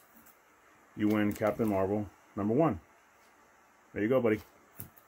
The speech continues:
Okay, let's put this in here. Try to make this quick. And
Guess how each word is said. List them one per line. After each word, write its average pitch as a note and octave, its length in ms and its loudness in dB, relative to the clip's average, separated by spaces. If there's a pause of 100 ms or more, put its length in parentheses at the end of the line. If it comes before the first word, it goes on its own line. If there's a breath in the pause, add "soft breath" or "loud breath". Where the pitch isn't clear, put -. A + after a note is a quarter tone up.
(640)
Okay, G2 140 -14
let's F#2 200 -8
put - 200 -12
this - 180 -10
in A#2 80 -2
here. G#2+ 280 2 (1300)
Try A#2 120 -4
to A#2 40 0
make G#2+ 160 -4
this G#2 140 -8
quick. G#2 300 -8 (4000)
And F2+ 520 -4